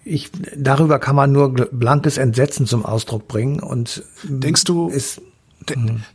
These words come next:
Speaker 2: de-, denkst du, es würde anders laufen, wenn die Rechtsextremen auch, äh, Wirtschaftsbosse, Politiker umbringen würden und nicht nur irgendwelche random people auf der Straße?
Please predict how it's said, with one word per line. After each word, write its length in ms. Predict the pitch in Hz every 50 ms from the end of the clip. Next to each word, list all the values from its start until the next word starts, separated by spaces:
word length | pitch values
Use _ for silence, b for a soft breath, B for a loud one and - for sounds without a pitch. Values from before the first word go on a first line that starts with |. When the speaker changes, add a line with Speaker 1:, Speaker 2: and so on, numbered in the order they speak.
| _ -
Speaker 2:
de-, 80 | 151 147 -
denkst 260 | 160 160 127 - -
du, 80 | 180 165
es 220 | 135 - - 135
würde 180 | 143 160 156 123
anders 280 | 107 143 165 165 -
laufen, 600 | - 151 156 160 - 180 165 165 160 - 139 131
wenn 420 | 139 143 143 143 143 143 139 135 135
die 160 | 139 135 135
Rechtsextremen 1300 | 131 131 147 - - - - 143 - - - - - - - 139 139 139 139 143 139 135 135 127 113
auch, 440 | 113 - 107 123 135 - 104 - -
äh, 220 | 113 - - 123
Wirtschaftsbosse, 880 | 117 127 - - 151 156 - - - - 135 139 - - 143 143 139 139
Politiker 580 | 139 - - 123 123 127 - 156 156 - 147 147
umbringen 480 | - 151 156 143 151 151 143 147 143 135
würden 180 | 143 147 147
und 160 | 135 127 127
nicht 180 | 123 127 - -
nur 180 | 127 123 123 120
irgendwelche 420 | 120 123 127 123 120 117 117 123 120
random 380 | 113 117 117 123 131 127 120
people 320 | 113 123 127 123 - 117 110
auf 100 | 107 -
der 100 | - 101
Straße? 440 | - - - 95 101 117 123 -